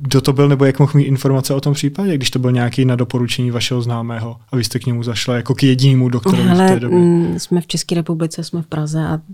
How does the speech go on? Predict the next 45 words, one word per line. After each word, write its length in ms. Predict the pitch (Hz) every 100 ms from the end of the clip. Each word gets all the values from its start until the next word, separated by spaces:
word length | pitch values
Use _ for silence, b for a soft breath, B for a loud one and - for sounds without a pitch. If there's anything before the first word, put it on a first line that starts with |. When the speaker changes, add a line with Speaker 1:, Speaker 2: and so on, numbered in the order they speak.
| -
Speaker 2:
tady 240 | - 147 147
prostě 320 | 170 - -
se 140 | -
zná 200 | 160 160
každej 300 | 156 151 165
s 60 | 156
každým. 420 | - 156 - 196 - _ _ _ _ _
To 100 | -
je 100 | 165
jako 280 | 156 160 196
jediný, 240 | 202 208 180
co 140 | - 196
mám 100 | 185
na 100 | 190
tom 240 | 180 156
Speaker 1:
No, 60 | 147
mně 160 | 156
to 80 | 156
přišlo 240 | 160 156 175
úplně 180 | 156 175
šílený, 440 | 175 196 180 127
že 120 | 135
když 180 | 147 -
už 120 | 143
člověk 220 | - 143 156
takhle 160 | 175
Speaker 2:
Mně, 80 | 147
Speaker 1:
zajde 260 | 143 143 147
vlastně 260 | 147 170
k 20 |
Speaker 2:
mně, 40 | 185
Speaker 1:
nějakému 220 | 185 180
Speaker 2:
mně 140 | 190 190
ne, 100 | 175
Speaker 1:
doktorovi. 200 | 170 143
Speaker 2:
prostě, 540 | 165 - - 170 165 165 B B -
eh, 400 | 160 160 160 156 151
většina 360 | 160 - 185
věcí, 300 | 175 151 175
které 340 | 160 165 165 160
vypadají, 640 | 160 165 160 170 165 165
eh, 480 | - 160 156 156 156
jako 200 | 156 -
strašlivý 460 | - 160 - 165 165
spiknutí, 640 | - - 165 156 160 165